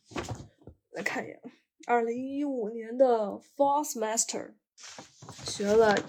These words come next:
Econ 五幺三，得了叫 Practice of Econometrics，数理，数理经济学，得了个 A。Econ 五百，嗯，就是 micro-, microeconomic analysis and policy，就是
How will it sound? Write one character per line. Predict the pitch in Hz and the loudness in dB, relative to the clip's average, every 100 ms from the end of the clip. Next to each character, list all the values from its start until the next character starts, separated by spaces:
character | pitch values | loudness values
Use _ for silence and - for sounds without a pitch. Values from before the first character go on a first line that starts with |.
| 220 | -2
Econ | 262 - 302 240 214 | -2 0 0 2 2
五 | |
幺 | 208 226 | 2 2
三， | 247 269 269 262 | 4 4 4 -2
得 | 196 196 | -2 0
了 | 202 196 - - - _ - - - | -2 -4 -10 -20 -20 _ -6 -6 2
叫 | 240 208 | 4 4
Practice | 202 - 302 311 285 247 - | 0 -2 0 4 6 6 6
of | 214 208 - - | 2 2 -4 -10
Econometrics， | 202 208 214 214 202 214 226 - - - - 254 254 | -6 -2 0 0 -2 -4 -8 -12 -12 -14 -14 -18 -14
数 | - 240 | -4 -2
理， | 202 | -2
数 | - 254 | -4 -6
理 | 202 | -6
经 | - 196 | -6 -6
济 | 196 | -6
学， | 190 - - _ _ _ _ _ _ | -10 -20 -20 _ _ _ _ _ _
得 | - | -12
了 | 196 | -10
个 | 208 196 | -10 -12
A。 | 208 208 - _ _ _ _ _ - - - _ _ - | -12 -12 -14 _ _ _ _ _ -20 -20 -20 _ _ -18
Econ | 226 254 226 | -10 -4 -2
五 | 190 190 | -2 -2
百， | 202 - - - _ _ _ | -4 -8 -20 -20 _ _ _
嗯， | - 185 202 _ _ _ _ | -16 -16 -16 _ _ _ _
就 | _ - | _ -18
是 | 208 208 208 _ _ _ - | -16 -18 -20 _ _ _ -8
micro-, | 214 247 254 262 262 - _ _ _ _ - | -2 -2 -2 -4 -4 -8 _ _ _ _ -14
microeconomic | 220 226 226 226 214 196 208 208 | -6 -6 -4 -4 -4 -6 -6 -4
analysis | 202 196 196 202 - | -4 -4 -6 -6 -8
and | 196 185 | -8 -10
policy， | 196 196 190 196 202 214 | -6 -6 -8 -12 -18 -14
就 | - | -10
是 | 196 180 - - | -10 -10 -12 -14